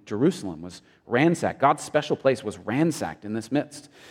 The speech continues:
No, no longer could statues or mighty walls remind people of God's goodness. All of it seemed to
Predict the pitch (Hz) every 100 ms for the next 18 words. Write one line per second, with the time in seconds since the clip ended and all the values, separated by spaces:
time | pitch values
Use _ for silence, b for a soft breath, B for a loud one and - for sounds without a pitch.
0 | B 143 160 160 156 156 147 151 190 202
1 | 120 104 - 139 - 143 160 - 107 85
2 | 82 - 123 113 107 120 123 151 160 127
3 | 123 127 139 123 107 127 156 151 110 120
4 | 110 127 131 120 156 127 92 - 156 160
5 | 143 151 147 151